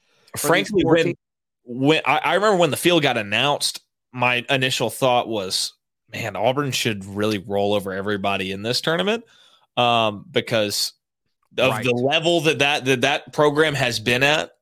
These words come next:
Speaker 2: compared to the rest. And then Northwestern, from watching the beginning of this season, they were, they showed,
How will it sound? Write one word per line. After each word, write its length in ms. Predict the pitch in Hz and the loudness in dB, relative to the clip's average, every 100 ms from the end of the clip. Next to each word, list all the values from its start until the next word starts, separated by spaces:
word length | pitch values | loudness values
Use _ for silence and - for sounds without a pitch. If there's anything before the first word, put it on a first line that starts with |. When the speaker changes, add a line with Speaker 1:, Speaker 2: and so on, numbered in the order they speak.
| - | -8
Speaker 2:
compared 240 | 127 127 | -2 0
to 60 | 123 | 0
the 80 | 104 | 0
rest. 420 | 113 151 - - - - - - | 0 2 -2 -6 -14 -20 -20 -4
And 160 | 175 170 | 0 2
then 160 | 170 | 2
Northwestern, 800 | 160 180 185 160 151 - 139 127 - | 4 2 4 2 2 0 0 -2 -4
from 200 | 147 131 | -2 2
watching 480 | 127 127 - 123 120 | 4 2 0 -2 -2
the 80 | |
beginning 400 | 113 120 120 117 | -2 0 -2 -2
of 140 | 113 101 | -4 -4
this 120 | 113 | -2
season, 540 | - 127 127 113 107 - - - _ _ _ _ _ _ _ _ | 0 0 0 0 -4 -8 -20 -20 _ _ _ _ _ _ _ _
they 260 | 120 143 165 | 0 4 6
were, 200 | 156 - | 4 4
they 280 | 147 160 | 2 2
showed, 640 | 156 - 165 151 143 127 | 0 2 6 6 6 4